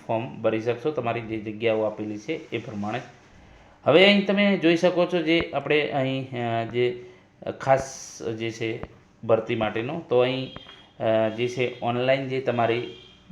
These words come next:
જે તમે ઓનલાઈન અરજી કરો છો, તો એ ભર્યા બાદ એની પ્રિન્ટ આઉટ મેળવીને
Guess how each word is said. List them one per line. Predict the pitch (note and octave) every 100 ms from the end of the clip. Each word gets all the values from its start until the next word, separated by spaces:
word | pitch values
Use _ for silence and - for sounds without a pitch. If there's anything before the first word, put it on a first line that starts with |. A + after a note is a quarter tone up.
| B2
જે | A#2+ C#3+
તમે | C#3+ B2+ B2+ -
ઓનલાઈન | A#2+ B2 D3 D#3
અરજી | B2 A2+ A#2
કરો | A2+ G#2+ G#2
છો, | C#3+
તો | D3 D#3 C#3+
એ | C#3+
ભર્યા | A#2 A#2
બાદ | C3+ D#3+ D#3+
એની | C3+ C#3+
પ્રિન્ટ | D3+ - C#3+ D#3 D#3
આઉટ | C3+ D3 C#3
મેળવીને | A2+ A#2+ C3+ D#3+ D#3+